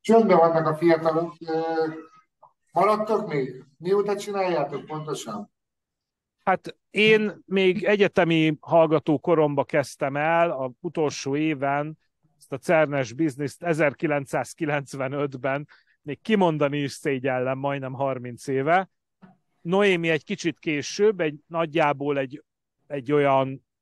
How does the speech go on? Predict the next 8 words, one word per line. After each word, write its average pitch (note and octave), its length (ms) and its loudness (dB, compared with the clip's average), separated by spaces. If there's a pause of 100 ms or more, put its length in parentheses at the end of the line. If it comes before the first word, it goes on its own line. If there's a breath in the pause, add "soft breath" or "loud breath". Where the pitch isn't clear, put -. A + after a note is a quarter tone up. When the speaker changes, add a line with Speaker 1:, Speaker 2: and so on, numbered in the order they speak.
(140)
Speaker 2:
öt-hat D3 480 -2
évvel, C3+ 360 -2
nyolc C3+ 440 -6
évvel C3+ 260 -4
később B2+ 460 -8
kezdte - 340 -4
el C3 160 2
csinálni, D3+ 640 -2